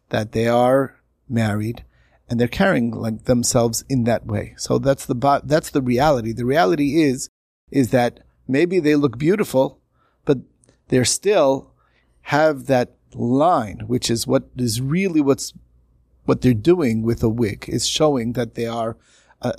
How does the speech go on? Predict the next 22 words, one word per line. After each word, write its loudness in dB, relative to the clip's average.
attached -2
to 0
their 2
husband, -2
they're 0
connected 0
to 2
their 2
husband, -4
and -2
they 2
don't 0
want 0
to 0
breach -4
that 0
kind 0
of -4
relationship 0
with 0
another 0
man. -4